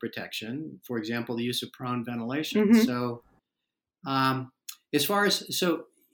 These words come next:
Speaker 1: yes, I do think P F helps you stratify, um, the interventions.
Speaker 2: Mm-hmm.
Speaker 1: And we'll have to see what the Rose trial showed. Their mean P F was a hundred in that clinical trial, um,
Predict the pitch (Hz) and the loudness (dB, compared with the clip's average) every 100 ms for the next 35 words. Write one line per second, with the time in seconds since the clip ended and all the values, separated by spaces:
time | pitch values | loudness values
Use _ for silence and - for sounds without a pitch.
0 | 175 - 196 170 160 135 156 135 156 156 | -20 -18 -2 4 6 4 4 6 4 6
1 | 151 139 147 139 143 - 143 - 147 131 | 0 2 2 4 2 2 -2 -2 0 2
2 | 123 - 139 117 135 147 147 135 139 151 | 0 -2 0 2 2 2 -2 -2 0 0
3 | 180 185 147 131 131 127 127 120 127 127 | -2 -6 -6 -2 0 0 -2 -2 -4 -4
4 | 131 135 123 131 - 175 196 - 214 240 | -4 -4 -4 -6 -6 -6 -8 -2 4 8
5 | 247 269 _ _ _ _ - 123 127 127 | 6 4 _ _ _ _ -8 -4 -2 2
6 | 147 143 135 147 139 143 120 120 131 143 | 4 4 2 2 2 0 -2 0 0 0
7 | - 135 135 135 135 - 135 151 175 131 | -2 0 2 0 0 -2 0 0 0 0
8 | 117 120 131 143 139 139 135 135 156 135 | 0 0 2 0 0 2 2 2 0 -2
9 | 120 117 - 120 135 143 135 131 127 - | -4 -6 -4 -2 0 0 0 -2 -4 -8
10 | - 131 127 131 131 123 135 180 120 120 | -6 -6 -6 -8 -4 0 0 0 -4 -4
11 | 123 120 120 | -2 -2 -6